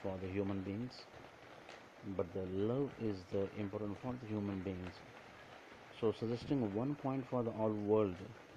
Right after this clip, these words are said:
by the way of this podcast. Don't wait, use the war and use the overall symptoms against of the which will be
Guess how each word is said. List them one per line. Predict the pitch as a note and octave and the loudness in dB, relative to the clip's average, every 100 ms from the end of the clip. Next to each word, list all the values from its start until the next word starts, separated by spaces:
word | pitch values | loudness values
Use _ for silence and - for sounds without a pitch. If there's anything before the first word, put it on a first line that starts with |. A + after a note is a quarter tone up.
| G2+ | -4
by | F2+ F#2 | 0 0
the | F#2 F#2 | 2 2
way | G2+ | 2
of | G#2 F#2+ | 2 2
this | F#2 G2+ - - - - - - - | 4 2 2 -12 -16 -16 -16 -10 0
podcast. | G#2 - G#2 G2 - - - - - - - - - - - - - - - - - - - G2+ | 0 2 2 2 0 -8 -12 -16 -18 -16 -16 -16 -16 -16 -16 -16 -16 -18 -18 -18 -16 -16 -10 4
Don't | A2+ D3 C3 G#2+ | 6 6 4 4
wait, | A2 G2+ D#2 | 4 4 0
use | G2+ A2+ C#3 A#2 - | -2 2 2 0 0
the | - | 0
war | G2+ G2 G#2+ G2 A#2+ - - - - - - - - - - - - - - - - - - - A2 | 2 4 4 2 0 -6 -16 -18 -18 -18 -18 -18 -18 -18 -16 -16 -16 -18 -18 -18 -12 -12 -12 -6 0
and | G#2+ | 2
use | G#2+ B2+ C#3+ | 4 4 4
the | A#2 A2 | 4 4
overall | A2+ A2 A#2+ C#3+ B2 - | 6 6 6 4 2 -4
symptoms | - C3+ B2+ A2 G#2+ - - - - - - - - - | 0 0 2 2 0 -6 -14 -14 -16 -16 -16 -16 -16 0
against | A#2 A2+ D3 C#3+ - | 2 4 4 4 2
of | A#2 G2+ | 0 2
the | G#2+ G#2+ A2 - - - - - - - - - - - - - - - - - - - | 2 2 -2 -10 -18 -18 -18 -18 -18 -18 -18 -20 -20 -18 -18 -18 -20 -20 -18 -18 -16 -4
which | A2 B2+ | -2 2
will | E3 D3+ | 4 6
be | B2 G#2+ | 4 4